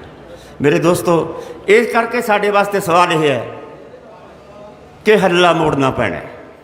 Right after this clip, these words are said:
ਹੱਲਾ ਐ ਨਹੀਂ ਮੁੜਨਾ ਕਿ ਅਸੀਂ ਆ ਕੇ ਰੈਲੀ ਕਰ ਲਈ, ਇਕੱਠ ਕਰ ਲਿਆ,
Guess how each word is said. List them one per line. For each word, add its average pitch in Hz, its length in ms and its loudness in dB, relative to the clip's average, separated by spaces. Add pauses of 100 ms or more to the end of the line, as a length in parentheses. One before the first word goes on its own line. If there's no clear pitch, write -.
(960)
ਹੱਲਾ 226 240 4
ਐ 220 160 6
ਨਹੀਂ 247 160 4
ਮੁੜਨਾ 170 340 -2 (1500)
ਕਿ 220 220 4
ਅਸੀਂ 226 240 -2
ਆ 214 180 2
ਕੇ 214 140 4
ਰੈਲੀ 214 260 2
ਕਰ 202 180 0
ਲਈ, 208 180 0
ਇਕੱਠ - 1200 -4
ਕਰ 214 160 0
ਲਿਆ, 202 260 4